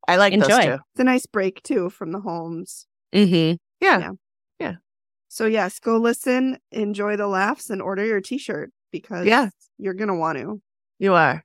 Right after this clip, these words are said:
Speaker 1: You're gonna want one. They're all redesigned. New font.
Speaker 3: Yep.
Speaker 1: New, Puka's
Speaker 3: New
Speaker 1: the same,
Speaker 3: colors.
Speaker 1: but
Speaker 3: Well,
Speaker 1: new
Speaker 3: Puka's got
Speaker 1: colors.
Speaker 3: the pink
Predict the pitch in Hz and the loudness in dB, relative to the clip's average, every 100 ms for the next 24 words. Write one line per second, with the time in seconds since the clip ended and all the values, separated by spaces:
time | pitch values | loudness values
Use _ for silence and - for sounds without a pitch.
0 | - 165 185 165 156 120 151 160 _ _ | -12 -8 -2 2 2 2 -2 -6 _ _
1 | _ _ _ _ 175 170 196 214 233 233 | _ _ _ _ 4 6 6 6 4 2
2 | 202 185 165 165 165 - 180 196 208 185 | 0 0 0 0 -6 -12 -10 0 4 4
3 | 196 - - - 220 240 _ _ _ _ | 4 -2 -16 -6 -6 -6 _ _ _ _
4 | 185 185 185 185 180 - _ _ - - | -6 -2 0 0 -2 -8 _ _ -14 -14
5 | - - 392 320 220 185 - 160 143 170 | -4 0 4 4 4 4 4 4 4 2
6 | 170 - _ _ - 269 190 - 175 160 | -6 -18 _ _ 2 4 4 4 4 4
7 | 165 180 226 285 240 233 | 4 0 -2 -2 -2 -4